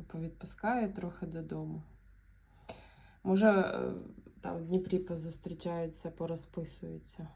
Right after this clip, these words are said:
Дай Бог. Дай Бог. Про вересень. І буде добробут. Буде добробут, але дивіться.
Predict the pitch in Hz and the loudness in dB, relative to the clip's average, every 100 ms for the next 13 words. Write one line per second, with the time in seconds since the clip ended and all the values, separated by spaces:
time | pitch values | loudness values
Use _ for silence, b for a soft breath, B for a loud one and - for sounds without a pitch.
0 | b b b - 185 185 160 160 - - | b b b -6 -4 -4 -6 -14 -18 -20
1 | - - b b b b b b b b | -20 -20 b b b b b b b b
2 | b - - - - 185 170 180 170 - | b -20 -20 -20 -14 -10 -6 -6 -8 -10
3 | 170 165 - B B B B B B B | -12 -12 -16 B B B B B B B
4 | B - - - - - - - - - | B -20 -20 -20 -4 2 4 2 -8 -10
5 | - B B B B B B B - - | -16 B B B B B B B -20 -20
6 | - - 180 170 175 175 160 - 165 160 | -20 -12 -10 -6 -4 -4 -6 -8 -8 -10
7 | B B B B B B B _ - - | B B B B B B B _ -20 -20
8 | - - - - - - - - - - | -10 -8 -8 -6 -6 -6 -14 -20 -20 -20
9 | - - - - - - - - - - | -20 -20 -20 -20 -14 -12 -12 -10 -8 -2
10 | 285 226 240 294 240 196 196 180 175 156 | 2 4 6 8 8 8 6 8 6 6
11 | 156 - 190 190 262 240 180 170 190 190 | 2 -6 -4 0 4 4 4 2 2 4
12 | 254 311 240 226 233 - - 185 196 202 | 4 4 2 0 -2 -6 -4 -2 0 0
13 | 190 196 190 190 196 - - | 2 4 4 2 0 -10 -10